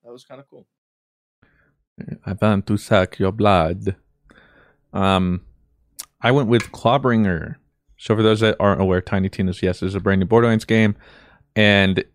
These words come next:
Speaker 2: it's themed around essentially Tiny Tina is the, the dungeon master, and you're essentially
Speaker 1: Yep.
Speaker 2: playing, like, Borderlands D and D, and so you're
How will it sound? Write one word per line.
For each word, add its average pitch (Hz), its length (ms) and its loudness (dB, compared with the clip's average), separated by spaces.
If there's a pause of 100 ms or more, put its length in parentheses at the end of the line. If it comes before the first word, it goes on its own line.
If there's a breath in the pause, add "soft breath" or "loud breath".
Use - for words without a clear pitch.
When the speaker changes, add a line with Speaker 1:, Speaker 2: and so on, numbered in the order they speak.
(160)
Speaker 2:
it's 107 200 0
themed 143 480 0
around 113 320 2
essentially 107 760 0 (560)
Tiny 131 260 2
Tina 123 400 0
is 107 320 0 (560)
the, 107 240 2 (320)
the 90 560 0
dungeon 107 320 0
master, 76 480 -6 (280)
and 101 100 0
you're 104 100 4
essentially 104 360 -4
Speaker 1:
Yep. - 60 -10
Speaker 2:
playing, 98 200 -2
like, 90 200 -4 (280)
Borderlands 98 640 2
D 95 200 -2
and 92 100 0
D, 98 280 -2 (640 soft breath)
and 117 100 -4
so - 140 0
you're 110 760 2